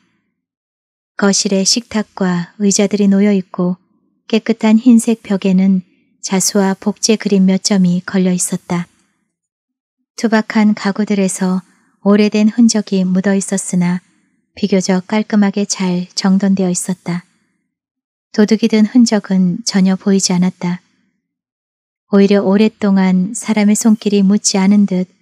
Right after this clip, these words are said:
찬 기운이 돌았다. 여행자 안내소 직원은 이런 일이 예사로운 듯 집안을 살펴볼 생각은 하지도 않고 묵을 방으로 나를 안내한 뒤 "저녁에 가족들이 돌아올 겁니다.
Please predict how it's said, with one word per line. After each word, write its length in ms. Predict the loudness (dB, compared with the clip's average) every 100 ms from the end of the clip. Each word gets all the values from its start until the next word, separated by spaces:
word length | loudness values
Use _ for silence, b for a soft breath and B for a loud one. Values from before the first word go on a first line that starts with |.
| _ _
찬 280 | 0 4 4
기운이 400 | 2 0 2 0
돌았다. 560 | -2 -4 -4 -6 -6 -8 _ _ _ _ _ _ _ _ _ _ _ _ _ _ _ 2
여행자 380 | 4 4 2
안내소 380 | 2 2 2 0
직원은 680 | -2 -2 0 2 2 2 0 -8 _ _
이런 320 | 0 2 4 4
일이 340 | 2 0 0
예사로운 540 | 0 0 0 2 2
듯 200 | 0 -4 -6 _ _ _
집안을 400 | -2 2 4 4
살펴볼 500 | 2 -4 -2 -2 0
생각은 440 | 0 0 0 0 0
하지도 340 | 0 0 0
않고 460 | 0 -2 -4 -4 -6 _ _ _
묵을 340 | 2 2 2 0
방으로 520 | 0 0 2 0 2 2
나를 300 | 0 0 0
안내한 460 | 2 2 2 0
뒤 260 | 0 -2 -4 _ _ _ _ _
"저녁에 420 | -4 -2 -2 -4
가족들이 540 | -6 -8 -8 -8 -8 -6
돌아올 360 | -4 -4 -4
겁니다. 580 | -4 -4 -4 -4 -6 -8